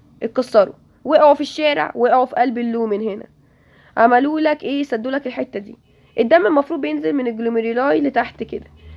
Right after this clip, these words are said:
ما نزلش عشان ال-، ايه؟ البريشر اللي عليه هنا، الميه بدات تتجمع، تتجمع، تتجمع، راحت رشحت هنا في الانترستيشيوم، ما دي تيوبيول ومن بره هنا انترستيشيوم، بدات ترشح، رشحت فعملت لك مورفولوجي من بره في انترستيشيال ايديما.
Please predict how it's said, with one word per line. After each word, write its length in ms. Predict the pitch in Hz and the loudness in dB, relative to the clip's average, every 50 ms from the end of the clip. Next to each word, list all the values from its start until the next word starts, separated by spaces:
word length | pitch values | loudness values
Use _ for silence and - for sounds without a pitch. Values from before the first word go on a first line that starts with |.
| - - - | -18 -8 -4
ما 260 | 240 247 262 262 262 | -2 2 4 4 6
نزلش 580 | 277 269 233 220 254 269 262 226 208 - - 220 | 4 4 2 4 4 4 4 4 2 -4 -10 -10
عشان 260 | 208 214 - 214 202 | -8 -8 -6 -6 -6
ال-، 300 | 202 214 214 - - - | -6 -8 -10 -14 -10 -8
ايه؟ 260 | 196 214 226 220 - | -6 -6 -6 -6 -8
البريشر 400 | 208 - - 220 233 - 247 226 | -8 -6 -6 -6 -6 -6 -6 -6
اللي 100 | 220 208 | -4 -2
عليه 220 | 202 202 220 226 | -2 -2 -4 -4
هنا، 280 | 214 208 202 202 - - - - - - - - - - - | -6 -6 -8 -8 -12 -16 -20 -20 -20 -20 -20 -20 -20 -12 -8
الميه 240 | - 240 254 262 269 | -4 0 0 2 2
بدات 300 | 269 262 240 240 240 - | 2 2 0 0 -2 -2
تتجمع، 400 | 247 220 214 233 226 220 214 208 | -6 -2 0 0 2 2 0 -2
تتجمع، 440 | 214 - 214 214 226 220 226 214 208 | -2 -4 -4 -2 -2 -2 -2 -2 -4
تتجمع، 440 | - 220 208 233 233 277 294 - - | -6 -6 -6 -2 -2 0 -2 -2 -4
راحت 320 | - - 311 320 - - | -6 -6 -6 -6 -6 -6
رشحت 420 | 226 226 - - 262 277 285 - | -8 -8 -8 -8 -8 -8 -6 -4
هنا 140 | 240 233 240 | -4 -4 -4
في 80 | 240 - | -6 -6
الانترستيشيوم، 840 | 233 - 208 214 - - 269 - - - 302 - - - 127 120 - - - - - - - - - - | -6 -6 -8 -8 -8 -10 -12 -8 -8 -8 -8 -8 -8 -12 -12 -12 -14 -18 -20 -20 -20 -20 -20 -20 -8 -6
ما 80 | 214 | -4
دي 140 | 208 214 240 | -4 -4 -4
تيوبيول 540 | 240 - 262 220 220 208 233 233 262 302 - - - - _ _ _ _ _ _ _ - | -4 -4 -4 -4 -4 -4 -4 -4 -4 -6 -8 -10 -16 -20 _ _ _ _ _ _ _ -6
ومن 340 | 226 220 220 214 214 208 202 | -4 0 0 0 0 2 4
بره 320 | 220 226 240 277 277 294 | 4 4 4 4 0 0
هنا 220 | 302 254 240 233 | 0 0 -2 -2
انترستيشيوم، 680 | 226 - 226 - 240 247 - - 262 240 - - 226 - _ _ - - - - - | -4 -4 -6 -8 -10 -14 -12 -12 -12 -12 -12 -16 -20 -20 _ _ -20 -20 -12 -2 2
بدات 300 | 277 285 - - - - | 2 4 4 2 2 0
ترشح، 460 | 214 196 208 - - - - - _ _ - - _ _ _ _ _ _ _ - | -2 -2 -2 -4 -10 -20 -20 -20 _ _ -16 -16 _ _ _ _ _ _ _ -4
رشحت 400 | 262 - - 311 320 320 277 - | -4 -2 -2 -4 -2 -2 -4 -2
فعملت 280 | - 226 214 240 277 | 0 2 2 2 0
لك 140 | 285 277 - | -2 -4 -2
مورفولوجي 520 | 240 226 226 226 - 277 277 285 262 247 240 | 0 0 0 0 0 -2 0 0 -2 -2 -2
من 140 | 226 220 | -2 -2
بره 260 | 220 240 262 294 294 277 | -2 -2 0 0 -2 -2
في 240 | - 277 277 277 | 0 -2 -2 -2
انترستيشيال 520 | 233 220 - 226 220 - 254 233 - 247 220 | -2 -4 -6 -12 -12 -14 -12 -10 -10 -8 -8
ايديما. 320 | 208 208 214 202 202 - | -8 -8 -8 -8 -8 -10